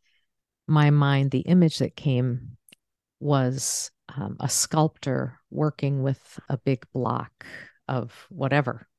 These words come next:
granite, wood, you know, I mean, it could be what it, it's, um, formless, you know, until,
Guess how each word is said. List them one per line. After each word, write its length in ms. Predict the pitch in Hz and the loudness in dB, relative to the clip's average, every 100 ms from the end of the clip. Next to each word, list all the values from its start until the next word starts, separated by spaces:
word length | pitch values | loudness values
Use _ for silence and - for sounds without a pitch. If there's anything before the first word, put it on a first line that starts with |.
| _ _ _ _ | _ _ _ _
granite, 520 | 139 131 127 117 - - | -4 -2 -2 -6 -12 -10
wood, 340 | 120 120 113 143 | -4 -2 -4 -6
you 140 | 123 | -6
know, 100 | 117 117 | -4 -2
I 80 | |
mean, 80 | 123 | -4
it 80 | 120 | -4
could 100 | 120 | -6
be 120 | 120 | -6
what 160 | 120 120 | -6 -8
it, 80 | - _ - - - _ _ _ | -10 _ -20 -20 -20 _ _ _
it's, 460 | - - - - - _ _ _ _ _ _ - | -4 -4 -6 -6 -8 _ _ _ _ _ _ -14
um, 520 | - 139 135 127 131 117 _ _ _ | -8 -6 -8 -10 -12 -14 _ _ _
formless, 960 | - 160 156 143 123 127 - - - - _ | -4 0 2 0 -2 -4 -6 -8 -10 -16 _
you 140 | 151 135 | 0 0
know, 140 | 131 | 0
until, 720 | - 131 - 135 127 120 | -2 -2 0 2 2 -2